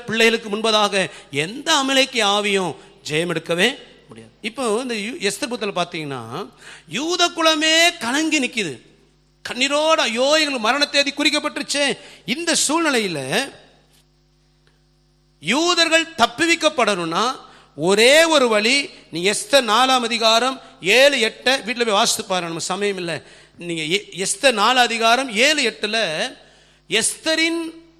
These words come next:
சித்தப்பாவா இருக்கிற மொர்தகாய் ஒரு ஆலோசனை அனுப்புவார்.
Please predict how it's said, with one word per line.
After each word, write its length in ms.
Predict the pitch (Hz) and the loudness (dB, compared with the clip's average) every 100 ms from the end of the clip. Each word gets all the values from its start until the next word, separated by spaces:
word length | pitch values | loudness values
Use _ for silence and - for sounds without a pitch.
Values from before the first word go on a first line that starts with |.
| _ - | _ -12
சித்தப்பாவா 580 | 214 302 302 285 277 262 | -2 0 2 2 4 2
இருக்கிற 260 | 247 247 247 285 294 170 | 0 -2 0 0 -2 -2
மொர்தகாய் 580 | 220 294 294 233 262 302 - 196 | -2 2 2 4 2 0 -6 -2
ஒரு 120 | 196 233 | 2 4
ஆலோசனை 380 | 285 - 226 202 | 2 -2 -4 -4
அனுப்புவார். 380 | 190 160 123 | -6 -8 -10